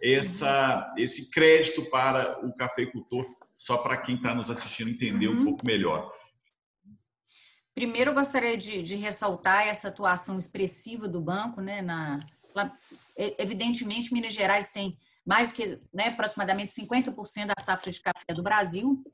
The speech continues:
Speaker 2: né? Então, no-, a, a importância do setor cafeeiro pra Minas Gerais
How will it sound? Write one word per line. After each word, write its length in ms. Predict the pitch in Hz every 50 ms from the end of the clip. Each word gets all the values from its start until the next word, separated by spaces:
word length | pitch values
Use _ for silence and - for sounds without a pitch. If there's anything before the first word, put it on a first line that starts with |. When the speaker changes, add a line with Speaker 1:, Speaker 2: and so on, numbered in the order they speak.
| _ _ _ -
Speaker 2:
né? 280 | 175 185 208 240 240 - - _ _ _
Então, 260 | 185 185 165 185 202 214
no-, 80 | 208
a, 440 | 214 226 - 143 185 190 165 - 202
a 20 |
importância 880 | 202 202 - 233 - - - _ - 233 254 285 311 311 - - 208 185
do 100 | 170 165 - -
setor 280 | - 190 - - 180 165
cafeeiro 520 | - 175 165 - 180 175 170 175 175 165
pra 160 | 156 - 170 170
Minas 260 | 170 175 175 175 160
Gerais 240 | 170 165 156 -